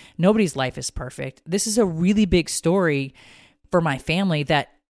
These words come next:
I'll tell you not only affected Croy and I, but K J never once in the ten to fourteen days after Cash's surgery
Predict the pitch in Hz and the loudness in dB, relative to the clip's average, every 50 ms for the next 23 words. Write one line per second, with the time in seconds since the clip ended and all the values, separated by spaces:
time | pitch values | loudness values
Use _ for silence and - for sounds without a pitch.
0 | _ _ - 185 233 - - 220 208 185 165 175 175 190 214 220 208 185 156 135 | _ _ 2 2 2 4 4 4 4 4 4 4 4 4 4 4 4 4 2 0
1 | - - 165 - - 165 147 - _ - - - 185 196 196 165 131 131 131 131 | -2 -4 -4 -2 -2 -4 -4 -4 _ -6 -2 2 2 2 2 2 0 -2 -2 -2
2 | 127 127 135 160 - _ - _ 151 - - - - 170 220 240 208 - 160 139 | -2 -4 -6 -8 -12 _ -6 _ -4 -4 -2 -2 2 2 2 2 2 0 -2 -2
3 | 131 127 131 139 147 - _ _ _ _ _ _ _ _ _ _ _ _ _ _ | -2 -4 -6 -8 -10 -14 _ _ _ _ _ _ _ _ _ _ _ _ _ _
4 | _ _ _ _ _ _ _ _ 165 151 151 151 160 170 180 175 202 190 175 165 | _ _ _ _ _ _ _ _ -4 -2 0 0 2 2 2 2 2 2 2 2
5 | 180 175 143 120 113 - - - - - - _ _ _ _ _ _ _ _ _ | 2 2 0 -2 -4 -6 -8 -10 -10 -12 -20 _ _ _ _ _ _ _ _ _
6 | _ _ - 160 156 151 139 - - 175 165 165 160 - - 165 151 - - - | _ _ -4 -2 -2 -2 -2 -4 -4 -2 -2 -2 -2 -2 -2 -2 -2 -2 -4 -6
7 | 156 143 147 143 135 131 135 127 - 127 - - 135 131 - 135 123 - - 139 | -4 -2 -2 -2 -2 -4 -6 -8 -8 -12 -10 -8 -10 -8 -8 -10 -10 -6 -4 -4
8 | 135 127 - 127 120 123 123 127 156 - | -4 -4 -6 -8 -8 -8 -10 -12 -14 -20